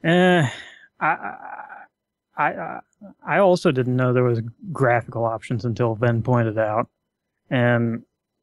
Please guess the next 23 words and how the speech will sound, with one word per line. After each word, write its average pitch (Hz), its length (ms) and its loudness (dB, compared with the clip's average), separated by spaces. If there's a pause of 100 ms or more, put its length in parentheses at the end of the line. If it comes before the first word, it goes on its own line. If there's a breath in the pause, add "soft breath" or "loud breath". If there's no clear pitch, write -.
(160)
yeah, 113 480 2 (460)
they, 127 180 0
they, 120 260 0 (200)
they 127 100 0
don't 117 240 -2
seem 117 260 -2
to 107 60 -4
do 113 180 2
much. 110 520 -4 (2750 loud breath)
One 180 320 4
thing 185 520 4
that 151 160 0 (240)
it 135 180 -4
really 135 480 6
needs, 127 340 4
though, 113 460 -2
is 117 140 0
the 131 100 6
ability 120 360 4
to 120 60 4
turn 120 280 0
on 107 320 -2
V-Sync. 113 840 0